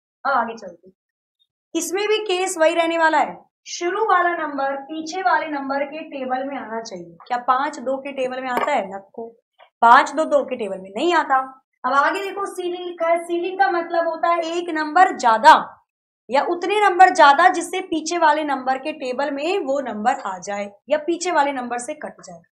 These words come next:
तो पाँच से बड़ी संख्या जो दो के टेबल में आती है, पाँच से बड़ी संख्या छह होती है, जो दो के टेबल में आती है।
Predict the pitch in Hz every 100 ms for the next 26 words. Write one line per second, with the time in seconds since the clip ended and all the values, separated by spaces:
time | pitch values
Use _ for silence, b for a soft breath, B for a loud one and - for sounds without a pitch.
0 | _ _ _ _ _ 302 294 320 370 415
1 | - 403 330 330 381 - 359 349 349 359
2 | 370 - 302 320 349 330 311 311 311 311
3 | 269 262 302 277 - - _ _ _ 277
4 | 320 370 - 370 311 311 349 330 320 302
5 | 302 294 - 294 320 311 311 311 302 320
6 | 320 B - 196 262 285 349 349 330 277
7 | 262 254 247 233 285 277 269